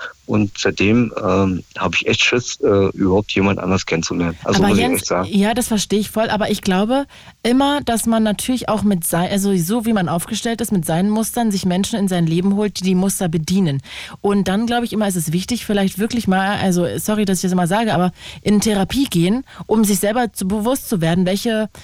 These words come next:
Speaker 2: welche Sachen einen da zu Menschen hinziehen oder zu welchen Menschen man sich selber hingezogen fühlt. Und vielleicht wäre das mal ein Ansatz, dass du für dich mal da vielleicht sortierst, also dass du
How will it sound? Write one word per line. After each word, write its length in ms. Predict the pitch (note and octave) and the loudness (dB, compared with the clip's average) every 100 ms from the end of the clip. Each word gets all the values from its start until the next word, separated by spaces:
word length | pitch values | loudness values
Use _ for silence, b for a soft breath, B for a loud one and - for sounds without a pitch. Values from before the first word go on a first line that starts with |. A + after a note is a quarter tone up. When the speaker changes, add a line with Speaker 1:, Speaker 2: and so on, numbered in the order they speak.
| B | B
Speaker 2:
welche 240 | - G3+ A3 | -4 0 0
Sachen 400 | F3 G#3+ C4+ C4 | 0 -2 -2 -2
einen 180 | G#3+ G#3+ | 0 0
da 120 | G#3+ | 0
zu 160 | - | 0
Menschen 320 | A3 G#3 G#3 G#3+ | 0 2 2 2
hinziehen 840 | A3+ C#4 - - F#3 G3+ B3+ D#4 B B B | 4 2 0 -4 0 0 0 -6 B B B
oder 400 | G3+ G#3 G#3+ G#3 | -2 0 2 0
zu 160 | - G3+ | -2 -2
welchen 240 | A3 G#3+ | -2 0
Menschen 300 | G3+ G#3+ A3+ | 0 -2 -2
man 120 | G#3+ | 0
sich 120 | G3 | 0
selber 200 | E3+ G3 | 0 0
hingezogen 540 | F#3+ A3+ G#3 - G#3 F#3+ | 0 0 -2 -4 -2 -2
fühlt. 400 | - C4+ C#3+ - B B | 0 0 0 -4 B B
Und 160 | G3+ G#3 | -2 0
vielleicht 280 | A3 G#3 - | 2 0 -2
wäre 200 | G3+ F#3 | -2 -2
das 240 | A#3+ C4+ | -4 -2
mal 80 | B3 | 0
ein 100 | F3+ | 0
Ansatz, 600 | - D#3+ D#3+ F#3+ B3+ - B B B | 0 2 2 0 -4 -10 B B B
dass 220 | G#3 G3+ | -2 0
du 100 | - | -2
für 140 | A#3 G#3 | -2 -2
dich 260 | G#3 G#3 | -2 0
mal 140 | G#3+ G#3 G#3 G#3 G3+ _ _ _ | 2 2 2 0 -2 _ _ _
da 300 | G3 G3 G#3 | 0 2 2
vielleicht 380 | G#3 G#3+ G3+ F#3+ | 0 2 2 2
sortierst, 580 | G#3 F3 - D#4+ D#3+ - | -2 -2 0 2 2 0
also 160 | F3 F3+ | -2 0
dass 220 | F#3+ F3+ | -2 -2
du 220 | G#3 G3+ | -2 -2